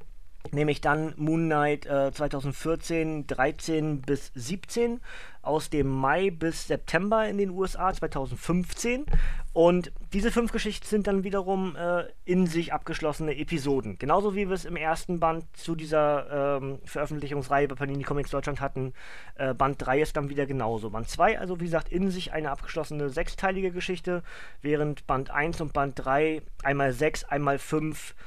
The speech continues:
so Minigeschichten haben. Die aber natürlich alle immer mit diesem,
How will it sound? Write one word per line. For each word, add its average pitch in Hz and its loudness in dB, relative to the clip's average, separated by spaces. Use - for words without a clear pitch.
so 139 -2
Minigeschichten 135 0
haben. 101 -2
Die 147 6
aber 196 10
natürlich 180 2
alle 196 6
immer 190 2
mit 190 2
diesem, 180 2